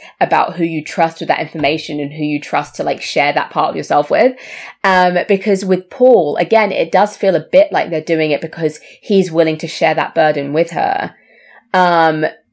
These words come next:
but he's, he sticks around. He's there for her. He believes her. He has also tried in many other ways to help her, like, genuinely.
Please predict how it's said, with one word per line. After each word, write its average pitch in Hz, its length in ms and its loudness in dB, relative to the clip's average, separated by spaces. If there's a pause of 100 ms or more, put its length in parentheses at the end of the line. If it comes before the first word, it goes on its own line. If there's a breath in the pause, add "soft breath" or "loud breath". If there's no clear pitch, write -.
(140)
but - 140 2
he's, 202 300 0
he - 200 -6
sticks - 260 -2
around. 190 440 0
He's 190 160 -2
there 202 160 6
for 165 120 0
her. 160 140 -2
He 151 60 -4
believes 165 340 0
her. 180 340 0 (540 soft breath)
He 190 680 2
has 196 200 -2
also 220 340 4
tried 185 340 2
in 170 120 -2
many 170 300 0
other 180 180 2
ways 151 300 0
to 165 80 -10
help 151 280 -2
her, 170 380 2
like, 180 180 0
genuinely. 165 840 -2